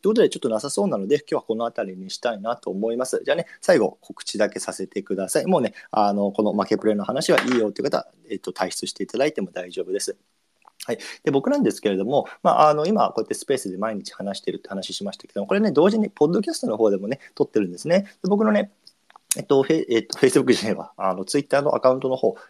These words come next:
えっと、見ていただくと、あの、プロフィール欄にね、ハッシュタグアメリカ仮想通貨ライフって書いてあると思うんですね。で、これがね、僕のね、ポッドキャストの、あの、えっと、タイトルになってます。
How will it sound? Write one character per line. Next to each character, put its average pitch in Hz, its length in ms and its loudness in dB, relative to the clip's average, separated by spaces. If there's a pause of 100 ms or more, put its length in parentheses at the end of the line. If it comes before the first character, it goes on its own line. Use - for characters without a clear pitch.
え 101 80 -6
っ 98 60 -6
と、 104 180 0
見 101 100 -2
て 104 80 2
い 92 80 2
た - 100 -6
だ 90 120 -4
く - 100 -20
と、 - 220 0 (240)
あ 120 160 2
の、 117 320 0
プ - 80 4
ロ 185 40 6
フ - 60 0
ィ 240 60 4
ー - 20 4
ル 226 60 2
欄 160 120 0
に 190 60 -2
ね、 202 80 -2
ハ - 140 -2
ッ - 80 -2
シ - 140 -6
ュ - 20 -2
タ 285 80 2
グ 196 80 -2 (100)
ア 113 60 -2
メ 123 100 0
リ 127 80 0
カ 123 140 -2
仮 - 120 0
想 127 160 2
通 135 160 -6
貨 127 140 2
ラ 120 80 4
イ 107 40 -2
フ - 160 -6
っ - 20 -4
て - 160 -6
書 117 80 6
い 104 40 0
て 95 120 -6
あ - 20 0
る - 220 -10
と 113 80 2
思 101 140 -2
う - 20 -4
ん 92 40 -14
で - 80 -18
す - 80 -10
ね。 190 120 -6 (180)
で、 196 80 -16
こ - 80 -2
れ 247 80 4
が 240 60 6
ね、 226 80 2
僕 185 220 0
の 185 60 0
ね、 180 100 -2 (180)
ポ - 80 0
ッ 170 40 4
ド 170 120 -2
キ 180 100 -2
ャ 170 40 0
ス - 80 -8
ト 135 100 -6
の、 165 260 0
あ 98 180 -4
の、 95 200 -12 (720)
え - 20 -4
っ 85 60 -8
と、 92 1040 0 (200)
タ - 120 4
イ 110 40 2
ト 104 60 0
ル 95 80 -2
に 90 60 -8
な 92 80 -6
っ - 40 -14
て - 80 -6
ま - 60 -6
す。 - 320 -10